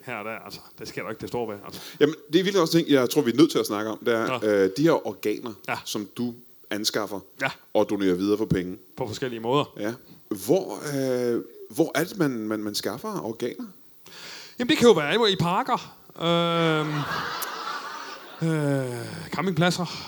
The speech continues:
Speaker 1: Øh, ja, meget, meget udendørs egentlig. Øh, men ellers også, det kan, det kan være, at, øh, en sjælden gang i et storcenter eller noget.
Speaker 2: Men det er menneskeorganer, vi taler om, ikke?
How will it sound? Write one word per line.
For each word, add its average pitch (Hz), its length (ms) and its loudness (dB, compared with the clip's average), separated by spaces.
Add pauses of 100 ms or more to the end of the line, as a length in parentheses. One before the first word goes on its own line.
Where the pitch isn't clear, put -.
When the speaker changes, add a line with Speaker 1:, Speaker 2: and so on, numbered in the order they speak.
(360)
Speaker 1:
Øh, 131 1700 -2 (1120)
ja, 135 120 6
meget, 302 300 6
meget 269 160 6
udendørs 285 380 6
egentlig. 160 340 4 (140)
Øh, 151 300 4
men 147 100 2
ellers 180 280 0
også, 208 280 2
det - 80 -6
kan, 208 280 -2
det 208 80 -8
kan 208 160 -4
være, 214 200 -2
at, 190 140 -6
øh, 175 300 -2
en 160 60 -6
sjælden 190 160 -2
gang 185 120 -6
i - 20 -2
et 180 60 -6
storcenter 180 360 -2
eller 151 80 -6
noget. 160 140 -8 (2750)
Speaker 2:
Men 151 280 4
det 139 120 6
er 135 40 10
menneskeorganer, 131 920 6
vi 117 140 -2
taler 90 260 2
om, 78 160 -6
ikke? 180 120 -4